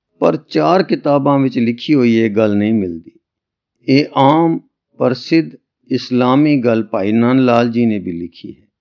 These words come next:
"ਹਾਇ ਦੇ ਹਜ਼ਾਰ ਸਜਦਾ ਬਸੂਏ ਤੁਮੇ ਕੁਨੰਦ," ਪਰ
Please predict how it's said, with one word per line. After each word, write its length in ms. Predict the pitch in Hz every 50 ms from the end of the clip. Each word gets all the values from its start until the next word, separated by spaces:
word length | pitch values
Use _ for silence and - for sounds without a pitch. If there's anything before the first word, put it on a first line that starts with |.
| _ _ _ _ _ _ _ - 131
"ਹਾਇ 200 | 135 156 175 165
ਦੇ 240 | 151 160 165 156 139
ਹਜ਼ਾਰ 540 | 113 120 117 98 113 110 120 131 143 139
ਸਜਦਾ 580 | 131 131 - - 131 117 107 123 110 127 143 151
ਬਸੂਏ 580 | 135 123 131 123 - - 139 143 147 143 135 123
ਤੁਮੇ 400 | 131 - 120 113 110 117 135 139
ਕੁਨੰਦ," 420 | 135 - 123 107 95 95 95 - - _ _ _ _ _ _ _ _ _ _ _ _ _
ਪਰ 200 | 135 147 160 165